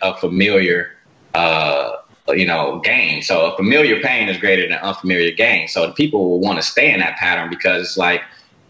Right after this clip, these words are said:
"Well, I know this pain and I don't know what's on the other side of this, but I'm familiar with this. So I'd rather stay in this pattern." That is a psychological term that's out there. It's, it's secondary gain. They actually receive something from staying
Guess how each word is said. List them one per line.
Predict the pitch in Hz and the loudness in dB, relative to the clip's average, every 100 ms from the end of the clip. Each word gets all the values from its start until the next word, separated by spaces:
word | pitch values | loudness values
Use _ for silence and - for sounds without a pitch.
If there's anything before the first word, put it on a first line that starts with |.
| _ - | _ -2
"Well, | 101 | 0
I | 127 139 | 2 2
know | 139 151 139 | 4 4 4
this | 139 156 | 4 2
pain | - 107 98 95 92 98 _ _ _ _ _ | 0 -2 -2 -2 -6 -12 _ _ _ _ _
and | 101 | -4
I | 110 | 0
don't | 131 117 | 0 2
know | 117 110 | 4 4
what's | 107 110 - | 2 0 -2
on | 107 104 | -4 0
the | 98 | 2
other | 117 - | 2 0
side | - 120 131 107 | 0 2 2 2
of | |
this, | 92 90 87 - - - 87 | 0 0 -2 -6 -12 -10 -4
but | 95 | 0
I'm | 101 - | 0 -2
familiar | 95 98 120 107 90 | -2 4 6 6 2
with | 90 - | -4 2
this. | 110 90 | 2 2
So | - | 0
I'd | 85 90 | 0 2
rather | 92 92 85 | 2 2 -4
stay | - 87 | -2 0
in | 85 | 0
this | 82 | -4
pattern." | - 110 104 82 82 | -2 0 2 0 -2
That | 98 113 | 0 2
is | 110 90 | 0 2
a | 85 87 - _ _ | 0 -2 -10 _ _
psychological | - 113 101 95 95 92 87 85 87 85 | -2 0 0 2 2 2 -2 -2 -2 0
term | - 165 104 85 | -2 0 0 -2
that's | 85 85 | -2 0
out | - - | 0 0
there. | - 82 | 2 2
It's, | 82 80 | 2 0
it's | 85 - | -2 0
secondary | 107 101 104 98 95 92 | 0 0 0 2 2 2
gain. | 85 139 92 | 0 0 0
They | 87 87 | 0 0
actually | 104 104 92 | 0 -2 -4
receive | 85 85 - 165 101 | -4 -2 2 2 2
something | 95 90 - 85 | 0 -4 -8 -6
from | 92 | -4
staying | - - 131 101 85 | -2 0 0 0 -2